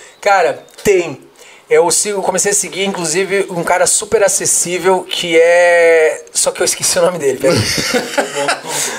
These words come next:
Não, não, é que eu, eu sou horrível, cara, pra nome... Que é o cara que ele é, é, eu comecei a seguir ele.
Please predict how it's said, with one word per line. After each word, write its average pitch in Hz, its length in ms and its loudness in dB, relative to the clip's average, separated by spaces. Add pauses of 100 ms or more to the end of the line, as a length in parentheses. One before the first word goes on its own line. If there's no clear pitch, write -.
Não, 214 120 0
não, 233 140 4
é 202 80 2
que 208 120 0
eu, 196 160 0
eu 202 140 4
sou 226 200 4
horrível, 226 460 0
cara, 185 380 2
pra 165 220 0
nome... 175 260 2 (380)
Que 196 200 0
é 202 60 6
o 214 100 4
cara 208 300 0
que 208 140 -4
ele 202 160 2
é, 180 340 2
é, 175 40 4
eu 175 240 0
comecei 202 340 0
a - 20 2
seguir 156 240 -2
ele. 139 300 2